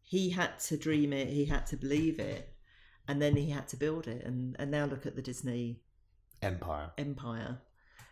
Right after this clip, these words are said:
Speaker 1: Uh, but it's all built on the same thing. It's all built on the dream of wanting to make people happy and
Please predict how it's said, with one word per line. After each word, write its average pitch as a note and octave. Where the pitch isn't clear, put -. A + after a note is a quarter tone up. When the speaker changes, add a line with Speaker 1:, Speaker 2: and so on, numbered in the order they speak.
Speaker 1:
Uh, C3+
but G3
it's F3
all A#3+
built F#3+
on F3
the E3+
same E3
thing. F3
It's -
all F3
built E3+
on C#3
the C#3
dream C#3
of C3+
wanting C#3+
to C#3+
make C3+
people C3
happy B2+
and B2+